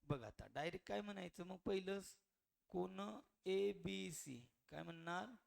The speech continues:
कोन एबीसी बरोबर एक छेद दोन माप कंस एएक्ससी. याला देऊन टाका समीकरण नंबर एक. तसेच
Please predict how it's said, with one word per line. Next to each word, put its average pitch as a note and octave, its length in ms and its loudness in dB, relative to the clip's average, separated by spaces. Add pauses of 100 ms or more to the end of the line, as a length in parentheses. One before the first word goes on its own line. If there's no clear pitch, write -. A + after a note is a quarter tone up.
(540)
कोन E3+ 260 -2 (340)
एबीसी F3+ 1000 2 (640)
बरोबर D#3+ 760 2 (360)
एक E3+ 300 -2
छेद G3 300 0 (180)
दोन G#3 280 4 (160)
माप E3 460 0 (240)
कंस F#3 420 -2 (220)
एएक्ससी. E3+ 1200 -4 (560)
याला D#3 260 0
देऊन D#3+ 300 -6
टाका E3 440 -2 (200)
समीकरण D3+ 680 -6
नंबर B2 380 -6 (220)
एक. G#2 200 -8 (1600)
तसेच G3 520 2